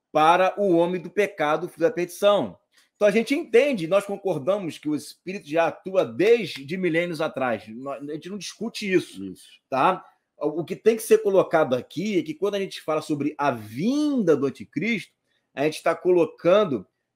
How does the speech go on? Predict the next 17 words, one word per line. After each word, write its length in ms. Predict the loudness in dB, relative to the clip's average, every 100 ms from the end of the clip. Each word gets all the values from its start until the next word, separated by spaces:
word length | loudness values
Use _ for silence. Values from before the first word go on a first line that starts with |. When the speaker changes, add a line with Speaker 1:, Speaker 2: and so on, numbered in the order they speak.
| -2
Speaker 1:
é, 280 | 0 0 2
um 180 | 2 4
apelido 840 | 4 4 4 4 4 4 0 -8 -10 _ -2
em 180 | 2 6
um 120 | 6
homem 280 | 6 4 2
que 80 |
a 20 | 0
Bíblia 200 | 0 0
chama 260 | 0 0
de 160 | 0 0
homem 200 | 0 -2
do 80 | -4
pecado, 640 | -4 -2 0 2 0 -4 -8
filho 160 | -6 0
da 100 | 2
perdição, 720 | 2 -2 -2 2 4 2 -2